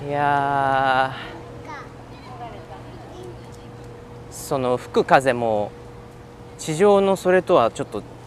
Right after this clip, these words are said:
違うっていうか、で、このね、展望台っていうか、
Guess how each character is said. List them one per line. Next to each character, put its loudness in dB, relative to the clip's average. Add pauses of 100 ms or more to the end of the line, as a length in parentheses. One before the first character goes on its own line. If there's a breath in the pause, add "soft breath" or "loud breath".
(200)
違 -2 (160)
う 2
っ -4
て -6
い -2
う -6
か、 -2 (3750 loud breath)
で、 8 (1000 loud breath)
こ -4
の 2
ね、 2 (2750)
展 2
望 4
台 8
っ -8
て -4
い 4
う -2
か、 6